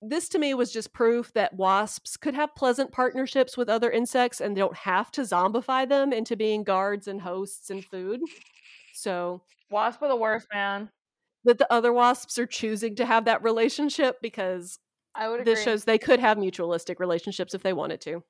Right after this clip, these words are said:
Speaker 2: I would agree. I have zero sympathy for squishing wasps
Speaker 1: <laughs>
Speaker 2: anymore after our parasite episode. I murdered them all.
Speaker 1: <laughs>
Speaker 2: You will be held accountable for the actions of your brethren.
Speaker 1: Yeah.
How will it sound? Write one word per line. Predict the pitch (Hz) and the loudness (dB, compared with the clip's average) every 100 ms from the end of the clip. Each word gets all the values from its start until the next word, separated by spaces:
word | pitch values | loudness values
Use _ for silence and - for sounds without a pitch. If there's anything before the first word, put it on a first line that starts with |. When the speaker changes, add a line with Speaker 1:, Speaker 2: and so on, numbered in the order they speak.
| - | -4
Speaker 2:
I | |
would | 202 214 | -4 -4
agree. | 202 202 196 190 - | -4 -4 -6 -8 -6
I | 190 | -4
have | 208 180 | -4 -6
zero | 170 202 208 | -4 -2 -2
sympathy | 214 202 196 | -4 -6 -6
for | 196 | -6
squishing | 190 208 214 190 | -8 -6 -6 -4
wasps | 185 185 190 | -4 -4 -6
Speaker 1:
<laughs> | 190 | -12
Speaker 2:
anymore | 175 160 | -12 -8
after | 160 175 180 | -8 -6 -8
our | |
parasite | 175 180 165 175 160 | -6 -8 -8 -8 -10
episode. | 156 165 147 | -12 -10 -10
I | 160 | -8
murdered | 165 165 165 | -8 -8 -8
them | 175 | -8
all. | 151 143 - _ _ - | -10 -10 -16 _ _ -12
Speaker 1:
<laughs> | 311 539 - 220 - _ _ | 0 2 2 -6 -20 _ _
Speaker 2:
You | 214 | -2
will | 226 | 0
be | 233 | 2
held | 233 208 | 2 0
accountable | 208 196 190 190 | -2 -4 -4 -6
for | 196 | -2
the | |
actions | 175 175 196 | -2 -2 -6
of | 185 | -8
your | 185 | -6
brethren. | 175 160 156 156 175 _ - _ _ _ _ - | -4 -6 -8 -10 -16 _ -20 _ _ _ _ -4
Speaker 1:
Yeah. | 202 185 | 0 0